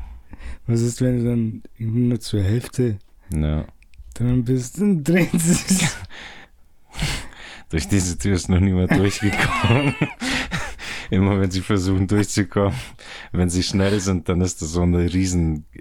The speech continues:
Speaker 1: oder halbierte Körper oder
Speaker 2: <laughs>
Speaker 1: sowas. Und wenn die langsam versuchen durch, dann nur Bein abgehakt oder Kopf abgehakt.
Speaker 2: Ja, oder wenn einfach geradeaus durch die Tür läuft und dann
Speaker 1: Ja.
Speaker 2: einfach nur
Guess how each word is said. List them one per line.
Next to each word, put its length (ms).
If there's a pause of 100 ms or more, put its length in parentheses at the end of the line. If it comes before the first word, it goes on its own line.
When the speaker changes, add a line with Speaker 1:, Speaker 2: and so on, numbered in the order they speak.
(300)
Speaker 1:
oder 380
halbierte 560
Körper 400
oder 260
Speaker 2:
<laughs> 0
Speaker 1:
sowas. 480
Und 140
wenn 100
die 80
langsam 440
versuchen 480
durch, 260
dann 200
nur 180
Bein 320
abgehakt 580
oder 200
Kopf 340
abgehakt. 460
Speaker 2:
Ja, 140
oder 240
wenn 200
einfach 320
geradeaus 720
durch 160
die 160
Tür 280
läuft 360
und 160
dann 140
Speaker 1:
Ja. 80 (100)
Speaker 2:
einfach 120
nur 220